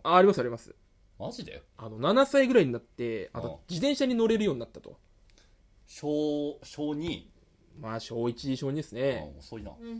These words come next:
Speaker 1: で、あの、うちの近くに、
Speaker 2: うん。
Speaker 1: あの、市役所がありまして、
Speaker 2: うん。
Speaker 1: で、その市役所、とんでもない駐車場の広さなんですよ。
Speaker 2: うん。
Speaker 1: そこで、あの、チャリの練習してたんですけど、
Speaker 2: うん。
Speaker 1: 僕の記憶ではですよ、
Speaker 2: うん。
Speaker 1: お父さんだなと思ってたんだけど、
Speaker 2: うん。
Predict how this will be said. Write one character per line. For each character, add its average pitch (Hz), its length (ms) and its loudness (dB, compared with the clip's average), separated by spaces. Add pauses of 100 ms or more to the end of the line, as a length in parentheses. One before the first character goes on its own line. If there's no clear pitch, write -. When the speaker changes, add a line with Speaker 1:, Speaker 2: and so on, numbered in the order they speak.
(120)
Speaker 1:
で、 185 140 4
あ 175 40 6
の、 175 320 6
う 170 60 2
ち 170 120 -8
の 285 100 0
近 - 240 -6
く - 120 -10
に、 110 220 -10
Speaker 2:
う 107 40 -8
ん。 76 240 -12 (100)
Speaker 1:
あ - 40 -14
の、 117 40 -12
市 - 180 -2
役 277 160 4
所 117 140 -6
が - 80 -10
あ 107 40 -12
り 110 80 -12
ま 110 120 -14
し - 120 -20
て、 - 120 -16
Speaker 2:
う - 20 -10
ん。 - 80 -10
Speaker 1:
で、 80 280 -12 (100)
そ - 100 -10
の 175 60 -6
市 - 100 -2
役 247 140 4
所、 - 120 -16
と - 120 0
ん 233 60 4
で 277 80 4
も 285 80 0
な 302 80 2
い 220 80 -2
駐 147 140 -2
車 147 100 -4
場 131 100 0
の 123 60 -2
広 117 220 -8
さ 110 60 -12
な - 40 -12
ん 57 40 -18
で - 60 -20
す - 80 -16
よ。 60 60 -12
Speaker 2:
う 98 60 -8
ん。 78 120 -10 (1000)
Speaker 1:
そ 175 120 -2
こ 247 100 2
で、 262 60 8
あ 254 60 6
の、 233 100 4
チ 226 120 0
ャ 247 40 6
リ 160 100 0
の 120 200 -4
練 135 120 0
習 131 80 -8
し - 40 -10
て - 60 -12
た 110 60 -8
ん - 40 -12
で - 40 -18
す - 60 -20
け - 60 -16
ど、 101 80 -8
Speaker 2:
う - 20 -4
ん。 95 240 -6 (500)
Speaker 1:
僕 196 200 2
の 302 120 2
記 - 120 8
憶 269 200 2
で 254 60 0
は 151 100 2
で - 60 -10
す - 100 -16
よ、 - 300 -10 (180)
Speaker 2:
う - 40 -4
ん。 - 20 -4
Speaker 1:
お 139 40 -4
父 220 140 4
さ 113 120 0
ん - 20 -8
だ 120 80 -6
な 139 120 0
と - 100 -8
思 135 140 -6
っ - 20 -2
て 160 60 -6
た - 60 -10
ん - 40 -18
だ - 80 -20
け - 60 -18
ど、 90 120 -10
Speaker 2:
う 165 60 -8
ん。 71 200 -14